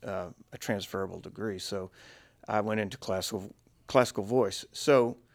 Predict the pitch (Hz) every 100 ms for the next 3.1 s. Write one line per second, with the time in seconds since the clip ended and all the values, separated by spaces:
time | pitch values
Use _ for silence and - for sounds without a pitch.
0 | _ _ _ 113 113 156 123 113 139 104
1 | 101 104 104 123 101 104 98 - - 107
2 | 98 90 92 87 98 95 87 90 90 90
3 | -